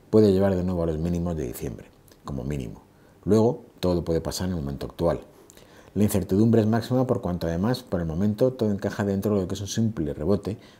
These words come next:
dentro de una fase correctiva, máximos y mínimos decrecientes, desde finales de abril. O dicho con otras palabras, lo único a lo que agarrarnos en este momento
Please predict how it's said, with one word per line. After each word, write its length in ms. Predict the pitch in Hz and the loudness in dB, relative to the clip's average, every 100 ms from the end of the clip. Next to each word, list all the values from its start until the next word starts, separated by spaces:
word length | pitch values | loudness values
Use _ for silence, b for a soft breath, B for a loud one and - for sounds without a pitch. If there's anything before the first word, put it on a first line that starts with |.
| B | B
dentro 280 | 110 110 110 | 0 2 2
de 80 | 113 | 0
una 80 | 95 | -2
fase 260 | 92 - | -4 -4
correctiva, 560 | - 85 - 95 85 85 - - | -4 -6 -2 -2 -2 -6 -14 -8
máximos 460 | 87 85 92 85 | -6 -4 -6 -6
y 40 | 71 | -6
mínimos 300 | 78 82 85 | -6 -4 -4
decrecientes, 680 | 95 98 98 82 80 - B B B - | -6 -4 -4 -4 -6 -8 B B B 0
desde 220 | 101 220 | 4 4
finales 360 | - 80 71 65 | 2 -4 -4 -6
de 80 | |
abril. 360 | 67 85 73 - - _ B B B B - | -2 0 0 -4 -18 _ B B B B 0
O 60 | |
dicho 200 | 95 - | 0 2
con 100 | 90 | 0
otras 200 | 82 82 | 0 -4
palabras, 500 | - 95 90 82 78 - | 0 0 2 -2 -6 -4
lo 180 | 78 | 0
único 440 | 107 120 110 85 69 | 2 2 0 -4 -4
a 60 | |
lo 120 | 80 78 | -6 -4
que 80 | |
agarrarnos 480 | 87 80 92 90 80 | -4 -2 -2 -4 -6
en 80 | 80 | -10
este 180 | - 98 | -6 -4
momento 500 | 95 101 87 85 | 0 0 -2 -6